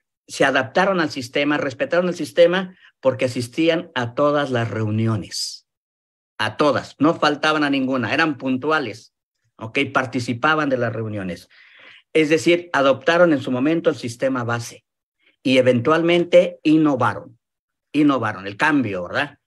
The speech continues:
Siempre has hablado del cambio, hemos, hemos conversado acerca del cambio. El sentido competitivo, ¿verdad? Eh, la cantidad produce calidad. Si haces, si haces cien demostraciones, te convertirás en un experto.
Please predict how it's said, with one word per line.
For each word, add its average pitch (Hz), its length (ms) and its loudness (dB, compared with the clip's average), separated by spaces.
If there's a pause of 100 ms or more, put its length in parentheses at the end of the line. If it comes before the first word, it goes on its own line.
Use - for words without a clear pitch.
Siempre 160 340 2
has - 80 0
hablado 147 260 4
del 131 160 2
cambio, 127 320 0
hemos, 131 280 -4 (280)
hemos 151 260 0
conversado 135 540 -2
acerca 131 420 -4
del 127 120 -4
cambio. 95 400 -8 (420)
El 147 120 0
sentido 160 280 4
competitivo, 175 840 0 (180)
¿verdad? 120 640 -2 (480)
Eh, 120 640 2 (220)
la 139 220 0
cantidad 156 540 2
produce 156 480 -4
calidad. 170 640 0
Si 139 160 -6
haces, 139 420 -4 (220)
si 131 260 -6
haces 147 240 -2
cien 160 420 -2
demostraciones, 139 720 -2
te - 80 -10
convertirás 123 500 -6
en 131 100 -2
un 127 60 -2
experto. 113 460 -10